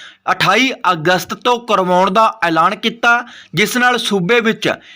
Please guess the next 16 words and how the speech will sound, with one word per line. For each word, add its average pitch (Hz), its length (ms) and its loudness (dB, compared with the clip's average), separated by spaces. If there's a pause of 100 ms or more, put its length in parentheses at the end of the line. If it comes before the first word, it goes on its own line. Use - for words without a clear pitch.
(200)
ਖੇਡ 220 300 0 (160)
ਗਤੀਵਿਧੀਆਂ 208 720 0
ਨੂੰ 131 140 -6 (360)
ਵੱਡਾ 165 420 2
ਹੁਲਾਰਾ 202 560 2 (300)
ਮਿਲੇਗਾ। 180 640 0 (300)
ਉਧਰ 156 260 0
ਇੱਕ 214 220 -2
ਹੋਰ 214 360 2 (440)
ਵੱਡੀ 156 320 0
ਤੇ 185 340 -2 (240)
ਤਾਜ਼ਾ 196 360 2
ਖਬਰ 220 440 0
ਤੁਹਾਡੇ 214 480 0
ਸਾਹਮਣੇ 240 480 0
ਆ। 247 220 0